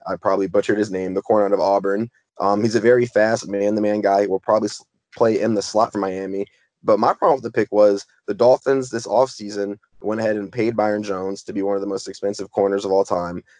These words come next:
Last year, they locked up Xavier Howard. So they already had their two corners locked up. So I was a little surprised they went corner here in the first round when they could have went either running back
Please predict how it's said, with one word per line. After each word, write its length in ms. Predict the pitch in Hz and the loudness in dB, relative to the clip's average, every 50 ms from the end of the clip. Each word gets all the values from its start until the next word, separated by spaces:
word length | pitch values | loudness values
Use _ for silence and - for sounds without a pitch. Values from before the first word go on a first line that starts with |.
| _ - | _ -2
Last 340 | 104 104 110 113 113 - | 0 2 2 2 0 -2
year, 220 | - 110 110 110 98 _ | -2 -2 -2 -2 -2 _
they 140 | - 104 104 | 0 2 4
locked 260 | 101 104 104 104 - | 4 4 2 2 0
up 100 | - 101 | -2 -2
Xavier 400 | 104 104 101 101 101 101 110 107 | -2 -2 -2 0 -2 0 0 -2
Howard. 440 | 104 110 104 95 90 92 95 95 117 _ _ _ _ - | -2 -2 -2 -2 -2 -2 -2 -4 -6 _ _ _ _ -8
So 120 | - 104 | 0 4
they 60 | 113 | 6
already 220 | 123 131 139 147 127 | 6 6 6 4 2
had 180 | 131 135 143 | 2 2 2
their 100 | 131 113 | 2 0
two 220 | 104 - - 123 113 | 0 0 -4 -6 -4
corners 400 | - - 117 113 110 107 101 104 | 0 0 2 2 2 0 0 0
locked 260 | 98 95 98 - - | 0 -2 0 2 2
up. 180 | 117 107 95 - _ _ _ _ _ | 2 2 2 0 _ _ _ _ _
So 140 | - 104 104 | -8 -2 2
I 40 | 113 | 2
was 140 | 127 127 | 4 4
a 20 | 135 | 6
little 260 | 135 127 127 123 117 | 4 6 6 6 4
surprised 680 | 113 - 107 - _ - - 117 110 113 120 123 120 117 | 2 -2 -6 -6 _ -4 -4 -2 0 2 2 0 0 0
they 100 | 107 107 | -4 -2
went 200 | 104 104 101 98 | -2 -2 -4 -6
corner 360 | _ - 110 104 101 104 98 98 | _ -2 -2 0 0 -2 -4 -6
here 240 | - 107 101 101 | -6 -6 -4 -4
in 120 | 92 101 104 | -4 -4 -4
the 60 | 101 | -4
first 280 | - - 101 101 - - | -4 -2 -2 -2 -2 -4
round 340 | 98 98 98 95 98 95 _ _ _ _ - | -4 -4 -4 -4 -6 -8 _ _ _ _ -4
when 140 | 95 101 104 | -2 -2 -2
they 80 | 104 | -2
could 180 | 101 - 113 110 | 0 0 0 2
have 140 | 107 101 107 | 2 0 -2
went 300 | 101 101 101 101 104 _ _ - | -2 -2 -2 -2 -4 _ _ -6
either 260 | 104 107 101 104 98 | -4 -2 0 0 0
running 320 | 92 92 98 101 104 104 | 0 -2 -4 -4 -4 -2
back 300 | 104 101 98 101 107 - | 0 0 2 2 0 -2